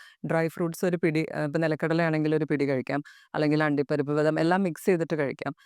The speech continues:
അല്ലെങ്കിൽ അട വെ-, അട ഉണ്ടാക്കി കഴിക്കാം. അടയും ഇഡ്ഡലി അങ്ങനത്തെ സാ-, ആ, ഭക്ഷണ സാധനങ്ങളൊക്കെ ആണെങ്കിൽ ആവിയിൽ വേവിച്ച ഭക്ഷണങ്ങളാണ്. ആ, അത് നാല് മണിക്ക് കടിയായിട്ട് കഴിക്കാം. ആ, പിന്നെ ചായ നിർബന്ധമുള്ളവർ, ആ, ചായയിൽ, ഏ, ഇടുന്ന പഞ്ചസാര, ചിലർക്ക് നല്ലോണം പഞ്ചസാര വേണം.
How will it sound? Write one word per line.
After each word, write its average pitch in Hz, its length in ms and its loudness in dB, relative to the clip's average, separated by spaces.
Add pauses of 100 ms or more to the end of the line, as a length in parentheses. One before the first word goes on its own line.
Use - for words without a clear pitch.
(220)
അല്ലെങ്കിൽ 165 280 2
അട 170 200 4
വെ-, 190 220 0
അട 160 220 2
ഉണ്ടാക്കി 143 360 0
കഴിക്കാം. 135 280 -2
അടയും 208 300 0 (120)
ഇഡ്ഡലി 175 360 2
അങ്ങനത്തെ 175 340 0
സാ-, 185 200 -2
ആ, 170 120 0 (280)
ഭക്ഷണ 165 280 -4
സാധനങ്ങളൊക്കെ 165 540 -2
ആണെങ്കിൽ 175 300 -2
ആവിയിൽ 185 360 4
വേവിച്ച 170 320 2
ഭക്ഷണങ്ങളാണ്. 131 640 -6 (460)
ആ, 151 80 -4 (120)
അത് 175 200 2
നാല് 185 260 2
മണിക്ക് 170 380 0 (160)
കടിയായിട്ട് 143 420 -2
കഴിക്കാം. 107 340 -6 (140)
ആ, 160 100 -6 (160)
പിന്നെ 185 300 -2
ചായ 196 360 0
നിർബന്ധമുള്ളവർ, 226 800 2
ആ, - 180 -6
ചായയിൽ, 185 440 0 (220)
ഏ, 170 100 0 (120)
ഇടുന്ന 180 240 0
പഞ്ചസാര, 170 440 0
ചിലർക്ക് 190 400 0
നല്ലോണം 190 380 2
പഞ്ചസാര 156 360 -2
വേണം. 139 220 -2